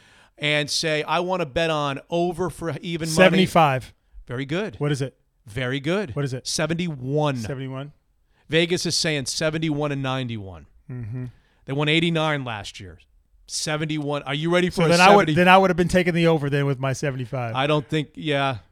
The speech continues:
Speaker 1: I,
Speaker 2: Yeah.
Speaker 1: I think they may win more than seventy-one, but not many. Um, would you like to know what the Mariners, if the Yankees are six to one and the favorites to win the World Series, you wanna know what the Mariners are?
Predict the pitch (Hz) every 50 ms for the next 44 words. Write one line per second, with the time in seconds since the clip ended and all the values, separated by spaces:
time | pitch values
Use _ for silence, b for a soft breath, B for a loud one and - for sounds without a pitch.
0 | _ _ _ - 160 - 123 117 175 214 233 - 277 254 - 247 233 214 214 214
1 | 196 175 185 190 190 175 160 143 139 131 123 127 - - 151 139 123 127 131 120
2 | 120 120 117 110 120 117 131 139 147 143 139 135 127 117 110 b b b b b
3 | b b 147 147 147 143 - 156 170 170 131 160 175 170 190 208 202 - - 196
4 | 180 180 185 190 190 180 180 170 - 170 156 147 156 165 175 180 175 165 156 151
5 | 202 160 - - 160 143 175 190 214 208 226 208 - 185 143 - - 196 190 -
6 | - - 170 147 151 165 160 156 143 131 - - 165 160 165 165 - - - 147
7 | 135 143 160 160 156 139 147 151 143 135 - - 156 156 151 135 113 131 135 143
8 | 143 143 139 - 131 135 143 151 160 156 160 165 170 175